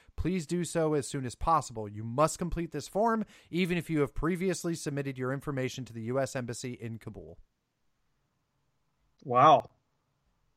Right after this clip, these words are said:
Speaker 2: Pff, yeah, get out while the getting's good, I guess.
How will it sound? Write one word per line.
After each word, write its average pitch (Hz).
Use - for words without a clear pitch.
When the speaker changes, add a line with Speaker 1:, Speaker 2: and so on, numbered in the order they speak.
Speaker 2:
Pff, -
yeah, 185
get 196
out 220
while 202
the 190
getting's 185
good, 196
I 135
guess. 127